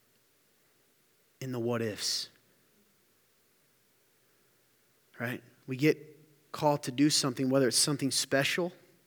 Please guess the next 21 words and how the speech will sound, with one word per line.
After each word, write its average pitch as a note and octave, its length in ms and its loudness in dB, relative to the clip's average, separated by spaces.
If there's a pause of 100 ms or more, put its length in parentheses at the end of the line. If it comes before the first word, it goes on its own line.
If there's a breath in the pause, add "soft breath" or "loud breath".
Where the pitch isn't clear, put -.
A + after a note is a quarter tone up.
(520)
By E3 120 2
the E3 80 4
way, D3 140 6
some F3 240 0
of G3 100 0
you F3+ 100 4
are C#3+ 60 2
so E3 260 2
focused D3+ 520 0
on B2 220 -2 (440 loud breath)
God D3 260 4
calling D#3+ 280 0
you D3+ 100 2
to C3+ 60 0
something C3 380 0
special C#3+ 480 0
that C#3 200 0
you're C#3+ 80 0
missing C#3+ 380 2
the B2 80 -2
special D#3+ 640 0